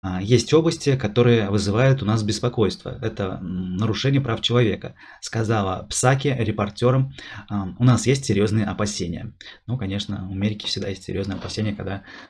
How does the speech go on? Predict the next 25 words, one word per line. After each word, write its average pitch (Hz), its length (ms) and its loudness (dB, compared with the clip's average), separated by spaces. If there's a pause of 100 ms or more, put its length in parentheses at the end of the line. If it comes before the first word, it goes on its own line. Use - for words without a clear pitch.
(120)
а, 90 280 -6
идет, 101 320 -4
э, 92 160 -6
речь 113 320 -2
про, 101 160 -2
м, 92 600 -8 (240)
конкуренцию 113 760 0 (340)
и, 104 180 2
а, 95 300 -6
про 107 360 -4
борьбу, 104 460 0
м, 92 600 -6
крупных 107 340 0
государств. 101 560 -4 (600)
Итак, 120 180 6
следующая 139 320 2
статья. 104 640 0
«Экономику 107 800 2
Китая 135 460 2
ожидает 101 440 0
гораздо 101 420 0
более 101 560 0
медленный 101 680 4
рост», 131 300 0
заявил 110 580 0